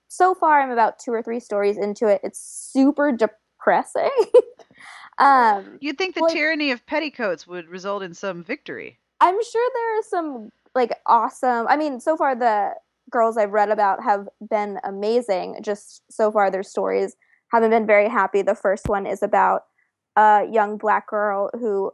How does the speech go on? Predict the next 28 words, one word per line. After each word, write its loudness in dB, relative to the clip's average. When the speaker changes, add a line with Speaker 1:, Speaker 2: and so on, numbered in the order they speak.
Speaker 1:
she -8
and -2
her -2
father 2
escaped -6
slavery 0
to -8
become -4
pirates 0
or, 4
like, 6
work 2
on 0
a -2
pirate -2
ship, -2
and -6
she -12
poses -2
as 0
a -2
boy. 0
Um, 2
and 4
the -2
only 2
way, 2
so -2